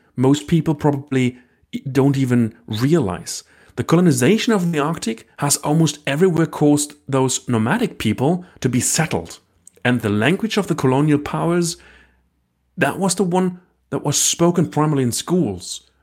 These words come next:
When you look at Greenland, it was Danish that was taught in school. In Canada and Alaska, it was prim-, uh, primarily English taught in school. And in fact, Inuit in Northern America were not allowed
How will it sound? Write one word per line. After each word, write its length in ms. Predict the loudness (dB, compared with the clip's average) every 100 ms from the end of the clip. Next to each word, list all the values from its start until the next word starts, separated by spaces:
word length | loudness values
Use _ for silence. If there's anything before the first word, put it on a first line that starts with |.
| -6
When 160 | 0
you 280 | 4 4 2 0
look 260 | 2 2
at 120 | -4 0
Greenland, 560 | 2 2 2 -2 -8 -18 -6
it 60 |
was 200 | -2 -2
Danish 640 | 0 2 4 2 -2 -8 -12 -18
that 140 | -14
was 160 | -12 -8
taught 260 | -6 -6
in 80 | -6
school. 460 | -4 -2 -2 -4 _ _ _ _ _ _ _ _ _ _ 0
In 340 | 2 4 0 -10 _ _ -6
Canada 340 | 0 2 2
and 100 | 2
Alaska, 600 | 2 0 0 -2 -2 -4 -4
it 60 |
was 320 | -2 -2 -6 _ _ _ -4
prim-, 360 | -2 0 -4 -4
uh, 80 | -4
primarily 420 | 0 0 0 2
English 480 | 2 2 -2 -8 -14
taught 220 | -4 -2 -2
in 80 |
school. 500 | -4 -2 0 2 -2 -6 -18 0
And 100 | 0
in 80 | 2
fact, 360 | -2 -4 -4
Inuit 320 | 0 2 0 0
in 140 | 2
Northern 280 | 2 2 -2
America 500 | -2 -2 -2 -2 -4 -8 -20 -2
were 420 | 2 4 2 0 _ _ _ _
not 260 | -2 0 0
allowed 500 | 0 2 0 -2